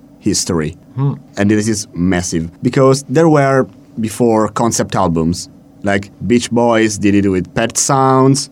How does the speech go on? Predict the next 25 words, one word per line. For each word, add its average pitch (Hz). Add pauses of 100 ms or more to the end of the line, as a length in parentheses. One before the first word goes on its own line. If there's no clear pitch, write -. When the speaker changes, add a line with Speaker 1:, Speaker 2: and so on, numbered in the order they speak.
Speaker 1:
then 98
the 90
Beatles, 123
Frank 107
Zappa 107
made 98
a 87
lot, 123 (140)
and 101
also 135
Je-, 101
Jethro 101
Tull 139 (240)
with 98 (160)
Aqualung 110 (240)
and 98
A 87
Passion 101
Play. 147 (280)
But 113 (320)
Tommy 123
was 104
the 92
first 107
one, 95